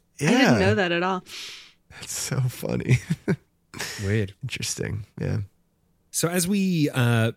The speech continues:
Speaker 3: make our way to the film's release, things kinda start to, to take a turn for the film.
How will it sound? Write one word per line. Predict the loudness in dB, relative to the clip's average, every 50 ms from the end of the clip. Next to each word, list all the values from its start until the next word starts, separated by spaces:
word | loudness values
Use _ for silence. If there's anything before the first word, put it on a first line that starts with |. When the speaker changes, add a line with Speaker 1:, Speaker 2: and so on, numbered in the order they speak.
| _ _ _
Speaker 3:
make | 0 0 2 4
our | 4
way | 4 4 4
to | 4
the | 2 0
film's | 0 2 2 2 2 2
release, | 2 2 2 2 2 2 2 0 0 0 -2
things | 0 0 2 2 2 2 0 0
kinda | 0 0 2 2
start | 2 0 2 2 2 0 0 -2 -4
to, | 0 2 2 4 2 0 -2 -6 _ _ _ _ _
to | -4 -2
take | 0 2 0 0
a | 0
turn | 0 0 2 2 2 2
for | 2 0
the | -2 -2
film. | 0 2 2 2 2 2 0 -2 -4 -6